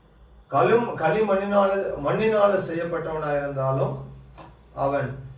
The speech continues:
ஜீவன் உள்ளவனாக எழும்பி அந்த நாசியிலே ஊதப்பட்டு அந்த ஜீவனை அவன் பெற்றுக்கொண்ட போது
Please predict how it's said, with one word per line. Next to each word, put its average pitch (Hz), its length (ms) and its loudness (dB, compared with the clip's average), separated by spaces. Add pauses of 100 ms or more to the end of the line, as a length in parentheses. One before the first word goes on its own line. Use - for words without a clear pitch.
(140)
ஜீவன் 226 520 -2
உள்ளவனாக 151 1000 -2 (420)
எழும்பி 175 800 -2 (380)
அந்த 131 460 -4 (300)
நாசியிலே 202 580 -2
ஊதப்பட்டு 175 920 -2 (200)
அந்த 135 180 -6
ஜீவனை 190 580 -2
அவன் 151 220 -2
பெற்றுக்கொண்ட 156 640 -4
போது 139 460 -4